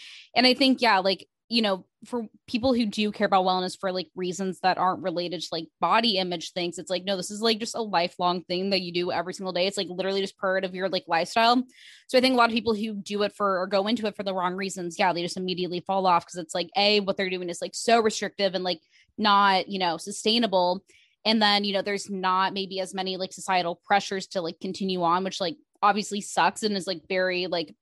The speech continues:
unfortunate that, like, people still fall into, like, these traps for the wrong reasons. Um, so yeah, I kind of feel like that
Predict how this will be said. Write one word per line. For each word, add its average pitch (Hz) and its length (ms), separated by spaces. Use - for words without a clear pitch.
unfortunate 254 520
that, 226 100
like, 202 140
people - 220
still 196 260
fall 185 200
into, 180 160
like, 185 160
these 180 160
traps 185 540
for 185 420
the 202 80
wrong 185 240
reasons. 262 560
Um, 226 320
so 262 120
yeah, 285 120
I 202 80
kind 240 160
of 254 60
feel 262 180
like 247 220
that 196 520